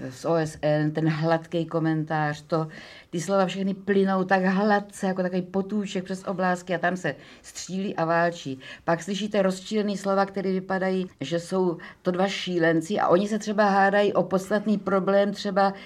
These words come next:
ve společné práci, čili jak je těžko tyto věci rozkódovat, ty slova, které jsou teda samozřejmě nutný k tomu doro-, dorozumění, ale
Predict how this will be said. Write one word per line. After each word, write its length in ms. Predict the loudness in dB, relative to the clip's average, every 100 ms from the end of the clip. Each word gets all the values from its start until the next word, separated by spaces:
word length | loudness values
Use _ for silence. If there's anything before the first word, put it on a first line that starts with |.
| -6
ve 80 | -2
společné 520 | -2 0 0 0 -2
práci, 580 | 2 4 6 4 2 -8
čili 260 | -8 -6 -2
jak 160 | -2
je 100 | -2
těžko 520 | -4 -6 -6 -2 -2 -2 -6 -20 -20 -6
tyto 280 | -6 -2 0
věci 280 | 0 0 -2
rozkódovat, 640 | -2 -2 -2 2 2 0
ty 100 | -2
slova, 320 | -8 -2 0 -2
které 220 | -2 -6
jsou 220 | -4 -4
teda 280 | 0 0 0 -6
samozřejmě 480 | -8 -4 -2 -2 -4
nutný 560 | -2 0 -2 -4 -6 -4
k 60 |
tomu 180 | -4 -4
doro-, 380 | -2 -4 -4 -8
dorozumění, 720 | -6 -4 -4 -4 -4 -6 -8 -6
ale 260 | -2 -2